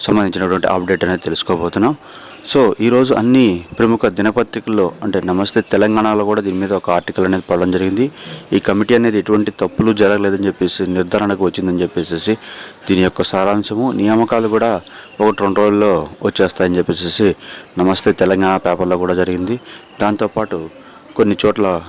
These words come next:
వీటికి సంబంధించినటువంటి ఆర్టికల్స్ అనేది కూడా రావడం జరిగింది. దాంట్లో చూడండి, జూనియర్ పంచాయతీ నియామకాల అడ్డంకులు అనేవి తొలగిపోయాయని చెప్పేసి,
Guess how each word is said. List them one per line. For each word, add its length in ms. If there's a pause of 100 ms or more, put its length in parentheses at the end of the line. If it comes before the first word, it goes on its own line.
(100)
వీటికి 260
సంబంధించినటువంటి 640 (220)
ఆర్టికల్స్ 380
అనేది 240
కూడా 160
రావడం 280
జరిగింది. 260 (140)
దాంట్లో 300 (560)
చూడండి, 300 (120)
జూనియర్ 380
పంచాయతీ 420 (120)
నియామకాల 460 (680)
అడ్డంకులు 340
అనేవి 220
తొలగిపోయాయని 580
చెప్పేసి, 440